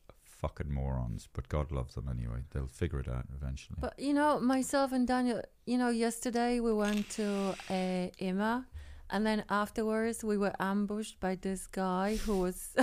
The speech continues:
Speaker 2: <laughs>
Speaker 1: Go on.
Speaker 2: <laughs> who was, um, th-, the same exhibition because we were just shown
Speaker 1: Did you
Speaker 2: around.
Speaker 1: know who the guy was?
Speaker 2: No, we wouldn't. He just stopped us and he said, "I saw you, um, at that, uh, tour guide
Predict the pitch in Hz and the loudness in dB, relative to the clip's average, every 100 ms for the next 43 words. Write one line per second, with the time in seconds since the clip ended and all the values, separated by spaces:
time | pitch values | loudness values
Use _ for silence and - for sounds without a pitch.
0 | 262 - 277 - 113 113 120 - - - | 2 0 -2 4 6 6 4 -2 -10 -12
1 | - 330 302 226 233 - 226 220 214 202 | 0 4 4 4 2 4 4 6 4 2
2 | - - - - - - - - 214 240 | -6 -18 -20 -20 -20 -20 -14 -4 -2 0
3 | - 254 247 - 214 - 190 214 - 185 | 6 8 8 4 -2 -2 0 2 2 0
4 | 156 175 202 - 220 202 196 190 - - | 0 -2 -4 0 4 6 6 4 2 -2
5 | 185 - - 208 196 190 190 185 185 104 | -2 -2 2 4 6 6 4 6 8 8
6 | 107 120 123 110 107 98 113 123 277 381 | 10 10 8 10 8 10 8 8 8 8
7 | 339 262 269 285 330 247 247 262 359 - | 6 2 0 2 4 4 2 4 4 4
8 | - - - 285 330 247 226 233 240 240 | 2 4 8 6 8 4 6 6 6 6
9 | 254 233 - 269 285 - 254 254 262 226 | 6 4 6 6 6 2 2 4 4 2
10 | 202 180 180 - 180 190 185 190 185 - | 4 2 0 0 -2 0 0 0 -2 -2
11 | 202 180 202 190 - - - - 247 240 | -2 0 0 0 -6 -12 -10 -4 -2 0
12 | 226 185 160 156 180 | 0 2 2 2 -2